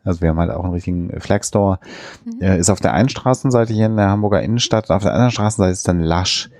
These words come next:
Speaker 1: Äh, und das ist dann
Speaker 2: Oh.
Speaker 1: immer so, <laughs> das war so der Deal, wenn Alexa mich nach der Arbeit vom Bahnhof abholt, ist dann so ein Nachhauseweg, einmal in den Lego-Store rein, so Viertelstunde, zwanzig Minuten rumnerden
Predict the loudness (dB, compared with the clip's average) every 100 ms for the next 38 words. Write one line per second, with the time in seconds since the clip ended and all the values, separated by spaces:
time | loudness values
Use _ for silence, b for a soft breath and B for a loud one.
0 | B B B B 0 4 4 4 2 2
1 | 2 0 2 4 4 2 -2 -4 -8 -8
2 | -8 -4 -4 B B B B 0 2 4
3 | 4 4 4 4 4 2 2 0 0 0
4 | 0 2 2 0 0 0 2 2 -2 -6
5 | -2 -2 0 -2 0 0 0 0 0 0
6 | 0 2 2 2 0 0 2 0 0 2
7 | 2 2 2 4 4 4 4 0 0 0
8 | 0 0 -2 -2 0 0 0 -2 -2 -2
9 | 2 4 4 6 4 4 0